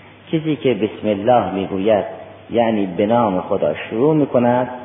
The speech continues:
برای رسیدن به این هدف مقدس. در اصل قرآن، چون خدای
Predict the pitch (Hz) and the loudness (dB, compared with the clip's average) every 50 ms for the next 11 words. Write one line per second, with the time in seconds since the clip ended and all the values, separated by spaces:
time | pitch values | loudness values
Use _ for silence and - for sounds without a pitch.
0 | - - 107 123 120 123 135 131 113 101 101 92 - - 98 90 95 113 110 104 | -14 -2 2 4 6 8 8 8 8 6 4 2 0 -4 -4 -2 -2 -2 -2 -2
1 | 87 78 95 73 82 107 120 135 139 143 143 147 147 151 - - - - - - | -2 -2 -2 -4 -2 -4 -4 -4 -2 -4 -4 -4 -6 -8 -12 -16 -20 -20 -10 -6
2 | 101 104 - 123 123 - - 113 104 90 - 95 90 - - - 98 90 - - | -4 0 2 2 2 2 0 -2 -2 0 0 -2 -2 -2 -2 -4 -4 -4 -6 -10
3 | - - - - - - - - - - - - 110 117 113 - - 123 139 127 | -16 -18 -20 -20 -20 -20 -20 -20 -20 -20 -4 2 2 4 4 4 2 0 0 0
4 | - - 104 104 104 95 98 98 101 - - 101 95 87 78 - - - - - | -2 -2 0 0 0 2 2 0 0 0 0 -2 -2 -4 -6 -8 -12 -16 -20 -20
5 | - - - - - - - 151 151 135 110 - - 110 117 110 104 98 95 | -20 -20 -20 -18 -16 -6 -2 2 2 2 2 0 0 2 4 4 4 4 2